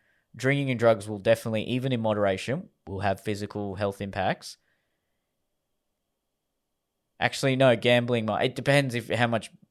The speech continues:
yeah, if you're, if you're losing more money gambling than you are visiting a brothel or paying for a sex worker, then whichever one is, um, losing you less money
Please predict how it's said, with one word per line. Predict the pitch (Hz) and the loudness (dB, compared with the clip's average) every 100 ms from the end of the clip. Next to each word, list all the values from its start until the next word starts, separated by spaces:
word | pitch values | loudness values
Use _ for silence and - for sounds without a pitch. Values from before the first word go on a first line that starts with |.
| _ _ _ _ _ _ - | _ _ _ _ _ _ -14
yeah, | 101 110 113 107 90 | -10 -4 2 2 2
if | 82 123 | -2 0
you're, | 131 147 156 156 143 120 - - _ _ _ _ _ _ _ _ _ _ _ _ _ - | 6 8 10 8 6 2 -4 -18 _ _ _ _ _ _ _ _ _ _ _ _ _ -10
if | 117 135 | -6 2
you're | 143 | 4
losing | 139 135 139 127 127 | 4 2 0 -2 0
more | 123 131 | 4 4
money | 131 131 | 6 2
gambling | 117 117 117 117 117 110 107 | 2 2 2 2 0 -2 0
than | 110 104 104 - _ _ _ _ _ _ - | -2 -2 -8 -12 _ _ _ _ _ _ -4
you | 117 | 2
are | 113 110 | 4 4
visiting | 107 117 110 113 110 107 110 _ _ _ - | 2 -2 -4 -6 -6 -10 -14 _ _ _ -4
a | |
brothel | 117 117 120 117 | 2 4 4 2
or | 110 - | 2 0
paying | - 117 113 | -2 -2 0
for | 113 | -4
a | 107 | -2
sex | - 117 - | 0 0 0
worker, | 120 110 113 | 0 0 -2
then | 107 117 113 110 107 _ _ _ _ _ _ _ _ - | 2 4 4 0 -12 _ _ _ _ _ _ _ _ -8
whichever | 120 143 143 | 4 6 6
one | 151 143 131 | 6 6 6
is, | 120 107 | 2 0
um, | 113 110 113 107 98 - _ _ _ _ _ _ _ _ _ _ | 0 4 4 0 -6 -12 _ _ _ _ _ _ _ _ _ _
losing | - 113 117 113 | -4 -2 0 -2
you | 110 | 2
less | 110 117 - | 4 4 4
money | 107 110 127 | 0 0 -2